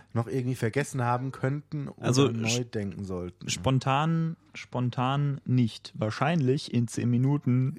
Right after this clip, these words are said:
Speaker 1: Ganz viel.
Speaker 2: ganz viel.
Speaker 1: Ich frag mich gerade nur, haben wir noch Apps, die wir empfehlen können vielleicht am Ende?
Speaker 2: Apps,
Speaker 1: Die
Speaker 2: die wir empfehlen können.
Speaker 1: die irgendwie w-, coole Dinge machen,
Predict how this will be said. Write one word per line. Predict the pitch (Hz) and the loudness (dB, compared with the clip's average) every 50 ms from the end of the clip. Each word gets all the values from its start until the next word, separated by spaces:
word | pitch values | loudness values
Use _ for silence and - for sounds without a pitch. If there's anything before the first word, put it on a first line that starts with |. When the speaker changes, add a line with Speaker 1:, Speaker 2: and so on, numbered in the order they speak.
| - - 110 | -10 -10 -4
Speaker 1:
Ganz | 110 113 113 120 120 - | -2 0 0 0 -2 -6
viel. | - - 98 87 80 65 - | -8 -6 -6 -6 -6 -4 0
Speaker 2:
ganz | - 120 117 120 - | 2 2 2 2 0
viel. | - - 123 113 101 98 98 104 - - - - - - - _ | 0 0 0 0 0 0 -2 -6 -8 -14 -20 -20 -20 -20 -6 _
Speaker 1:
Ich | - 143 131 | -2 -2 0
frag | - 135 147 160 156 | 0 0 0 0 0
mich | 156 151 - | -4 -4 -2
gerade | - 139 139 139 135 123 | 0 0 0 0 0 0
nur, | 135 139 143 143 143 143 143 - _ _ _ _ _ _ | -2 0 0 0 0 -2 -4 -8 _ _ _ _ _ _
haben | - - 123 139 143 | -6 -4 -4 -2 -2
wir | 139 135 135 131 | 0 0 0 -2
noch | 127 123 123 117 - - _ _ | -2 -2 -4 -6 -6 -12 _ _
Apps, | 127 139 - - - - - - | -2 -2 0 -4 -8 -14 -8 -4
die | 127 127 113 | -4 -2 0
wir | 120 117 104 | 0 -2 -2
empfehlen | 98 95 - - - - 262 330 208 104 92 - | -4 -6 -10 -6 -4 -4 -2 -2 -2 -4 -6 -10
können | - - 104 95 90 90 | -8 -6 -6 -4 -4 -6
vielleicht | 85 - - 98 92 87 85 90 90 - - | -8 -6 -4 -4 -4 -2 -4 -4 -4 -6 -6
am | 101 - | -8 -6
Ende? | - - 95 95 98 104 110 131 143 - - - - - - - - - | -6 -4 -4 -2 0 0 -2 -2 -4 -8 -16 -20 -20 -20 -20 -20 -12 -10
Speaker 2:
Apps, | 143 - - - - - | -10 -10 -10 -12 -8 -2
Speaker 1:
Die | - 117 120 120 | 0 0 2 2
Speaker 2:
die | 127 | 0
wir | 123 123 | -2 -4
empfehlen | 120 117 101 - - 143 135 123 101 98 | -4 -6 -6 -6 -6 -4 -4 -4 -4 -6
können. | 95 - 101 101 101 104 104 - - - | -6 -8 -8 -6 -8 -8 -10 -12 -6 -4
Speaker 1:
die | 113 113 117 - - | -2 -2 -2 -2 -2
irgendwie | 110 131 131 139 131 127 131 123 | -4 -2 -2 0 0 0 0 -2
w-, | 117 117 110 - - | -2 -6 -10 -12 -12
coole | - - 151 143 131 120 | -2 2 2 2 2 2
Dinge | 139 170 175 143 | 0 -2 0 0
machen, | 123 120 123 - - 156 175 202 233 214 | 0 0 -2 -2 -4 -6 -6 -6 -8 -12